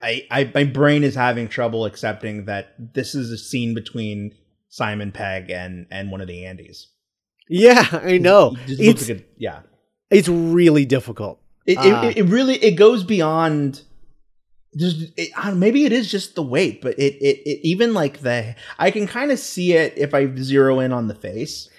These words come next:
Speaker 2: It's, it's definitely, um, it's the baby face and,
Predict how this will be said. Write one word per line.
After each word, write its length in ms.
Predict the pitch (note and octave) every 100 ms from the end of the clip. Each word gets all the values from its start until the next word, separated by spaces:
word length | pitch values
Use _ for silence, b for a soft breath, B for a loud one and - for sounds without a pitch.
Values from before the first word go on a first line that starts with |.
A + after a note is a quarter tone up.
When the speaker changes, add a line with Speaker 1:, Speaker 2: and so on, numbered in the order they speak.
| b
Speaker 2:
It's, 320 | G#3 A3+ -
it's 380 | A3 G#3+ - - _ _ E3+
definitely, 1080 | A3 B3 D4 C#4 G3 G#3 G3+ F#3 F3 E3+ D#3
um, 280 | D#3 C#3 C3
it's 160 | D#3+
the 100 | D#3+
baby 420 | B2 E3 G#3 B3
face 600 | A#3+ C4 B3+ C4 - - - _ _ _ _ _
and, 540 | E3 E3+ E3 D#3 C#3